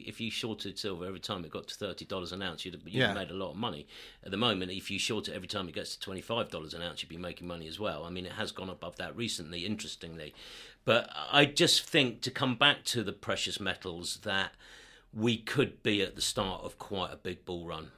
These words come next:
Speaker 1: I really do. And interestingly, I do think that silver could, for once, um, live up to its hype and, and do something. But again, you know,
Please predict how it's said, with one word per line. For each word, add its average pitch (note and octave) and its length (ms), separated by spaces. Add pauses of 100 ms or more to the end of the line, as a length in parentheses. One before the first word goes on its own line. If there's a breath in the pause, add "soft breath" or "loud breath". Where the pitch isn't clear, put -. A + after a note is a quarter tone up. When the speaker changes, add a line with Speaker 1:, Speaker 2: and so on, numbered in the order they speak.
Speaker 1:
I G2+ 120
really F#2+ 380
do. F#2 320
And G#2 300 (140)
interestingly, A2 640
I G2+ 100
do G#2+ 260
think F#2+ 460
that G2+ 160
silver F#2 600 (180)
could, F2+ 540 (480 soft breath)
for A2+ 200
once, G#2+ 760 (1000 soft breath)
um, G#2 600
live A#2 160
up A2 200
to A2+ 160
its F#2+ 180
hype F2+ 520
and, F#2+ 360
and F#2+ 200
do G2+ 220
something. E2 720
But A#2 280
again, B2 520
you B2 120
know, A#2 360